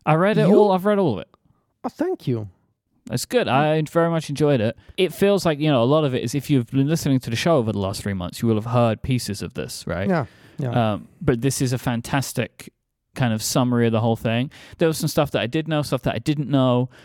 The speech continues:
Speaker 1: I think one thing that I really enjoyed, and I'm happy that you did it, is basically listing all your grievances at the end.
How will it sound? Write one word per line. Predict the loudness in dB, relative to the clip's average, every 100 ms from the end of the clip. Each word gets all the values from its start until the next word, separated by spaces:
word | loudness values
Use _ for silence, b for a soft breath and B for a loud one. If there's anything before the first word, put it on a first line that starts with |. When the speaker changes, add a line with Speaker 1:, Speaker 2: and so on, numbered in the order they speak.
| B
Speaker 1:
I | -2
think | 0 -2 -6 -20 _
one | -4 0 0
thing | 0 0
that | 0
I | 0
really | 0 2 2
enjoyed, | 0 2 0 0
and |
I'm | -4
happy | -4 -4 -4
that | -6
you | -4
did | 0 0
it, | -2 -8 _
is | -8
basically | -2 -2 -2 -6 -6 -6 -10 _ _ _ -8
listing | -2 -2 0 0 2
all | 2
your | 0
grievances | -2 -4 -4 -6 -8 -8
at | -10
the | -10
end. | -10 -14